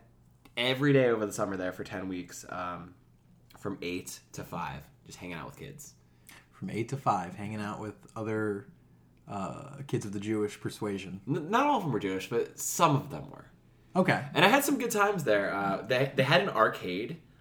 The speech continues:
Speaker 1: um, off the game room, and we would just play, like, Shinobi, like, old
Speaker 2: <laughs> No
Speaker 1: school,
Speaker 2: shit.
Speaker 1: like,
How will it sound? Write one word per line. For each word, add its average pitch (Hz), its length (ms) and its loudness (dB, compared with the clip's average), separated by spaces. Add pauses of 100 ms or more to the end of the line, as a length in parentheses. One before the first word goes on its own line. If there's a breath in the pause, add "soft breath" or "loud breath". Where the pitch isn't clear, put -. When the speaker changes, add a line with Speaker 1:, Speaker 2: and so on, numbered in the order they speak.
(140 soft breath)
Speaker 1:
um, 95 520 -2
off 101 260 -4
the 107 60 -4
game 90 300 -4
room, 107 240 0
and 98 220 -6
we 95 100 0
would 98 160 0
just 101 160 -8
play, 107 140 -4
like, 90 200 -4
Shinobi, 98 640 -6 (300 soft breath)
like, - 100 -4
old 101 120 4
Speaker 2:
<laughs> - 40 2
No 82 40 -2
Speaker 1:
school, 104 140 2
Speaker 2:
shit. 104 80 6
Speaker 1:
like, - 120 -2